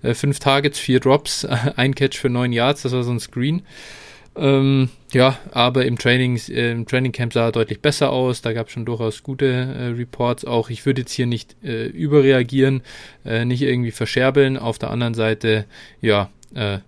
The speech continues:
wenn, ja, wie, wie es immer ist, kein Spieler ist unverkäuflich, aber, ähm,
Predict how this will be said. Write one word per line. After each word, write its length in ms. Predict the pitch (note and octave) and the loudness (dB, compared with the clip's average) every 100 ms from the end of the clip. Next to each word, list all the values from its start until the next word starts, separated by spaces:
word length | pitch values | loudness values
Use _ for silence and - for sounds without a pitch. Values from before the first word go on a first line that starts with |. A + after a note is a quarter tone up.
| - | -8
wenn, 260 | G#2+ G2+ G2 - - | -6 -6 -10 -18 -20
ja, 100 | - - - - | -16 -16 -16 -14
wie, 200 | A2+ A2 - | -12 -12 -6
wie 120 | A2+ | -4
es 100 | G#2 | -4
immer 200 | - G#2 | -6 -6
ist, 180 | G#2+ - | -8 -4
kein 160 | G#2 | -2
Spieler 260 | F#2+ G#2+ G2 | -2 -4 -4
ist 100 | G2+ | -4
unverkäuflich, 680 | G2 G2+ - G2+ G#2+ F#2+ - | -8 -8 -4 -2 -2 -4 -4
aber, 280 | G#2+ G2 G2 - - - - | -4 -4 -6 -12 -20 -20 -14
ähm, 360 | A#2 F#2+ G#2+ | -10 -8 -8